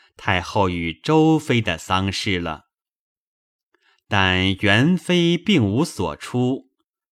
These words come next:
唯是曰贤淑贵妃。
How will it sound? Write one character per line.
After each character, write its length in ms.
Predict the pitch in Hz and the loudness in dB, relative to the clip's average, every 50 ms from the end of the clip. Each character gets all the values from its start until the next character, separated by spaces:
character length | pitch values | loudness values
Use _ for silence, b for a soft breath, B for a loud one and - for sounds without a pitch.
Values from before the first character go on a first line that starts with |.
| _ _ _ _ _ _ _ _ _ _ _ _ _ | _ _ _ _ _ _ _ _ _ _ _ _ _
唯 460 | - 98 95 95 98 104 113 117 127 | -4 0 2 4 6 6 4 4 2
是 300 | 120 - - - 151 104 | 0 0 -2 0 0 0
曰 600 | 87 82 104 110 110 110 110 110 113 120 117 - _ _ _ _ | 0 -2 0 2 2 4 4 2 2 0 -4 -10 _ _ _ _
贤 560 | - - - - 92 90 90 98 113 135 147 | -16 -14 -6 -2 0 2 4 4 4 4 2
淑 340 | - - - 131 127 127 120 | 0 -2 0 0 0 0 0
贵 340 | 120 165 147 101 87 82 82 | 0 2 2 2 2 -2 -6
妃。 500 | - - 113 110 113 113 123 - - | -4 0 2 2 2 2 0 -2 -6